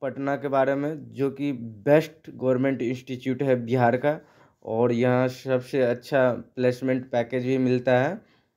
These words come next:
इस इंस्टीट्यूट में कौन कौन से फार्मेसी का कोर्स ऑफर किया जाता है, उन कोर्सों के बारे में डिटेल में बात करेंगे। एडमिशन प्रोसेस, एंट्रेंस एग्जाम्स, अ, प्लेसमेंट, फीस,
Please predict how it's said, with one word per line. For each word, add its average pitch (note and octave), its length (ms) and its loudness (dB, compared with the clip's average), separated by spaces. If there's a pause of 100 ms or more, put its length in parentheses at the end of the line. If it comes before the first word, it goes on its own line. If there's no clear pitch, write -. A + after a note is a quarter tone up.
(640)
इस D#3 420 -2 (380)
इंस्टीट्यूट D#3+ 480 -2
में D#3+ 180 -4
कौन D#3 220 0
कौन D#3 220 0
से D#3 160 -2
फार्मेसी C#3 540 0
का C#3+ 140 2
कोर्स C3+ 340 0
ऑफर C3 340 -2
किया C3 220 2
जाता B2+ 280 2
है, D3 240 -2 (320)
उन D3 160 -6
कोर्सों C3+ 380 -2
के D3+ 440 -2
बारे B2+ 320 4
में C#3 360 -6
डिटेल C3+ 240 -2
में C3+ 200 -2
बात B2 240 2
करेंगे। C3 440 -2 (640)
एडमिशन C3 720 2
प्रोसेस, C#3+ 520 -4
एंट्रेंस C#3 500 -4
एग्जाम्स, C3+ 640 0 (600)
अ, B2 180 4
प्लेसमेंट, C#3 680 0
फीस, D3+ 720 -4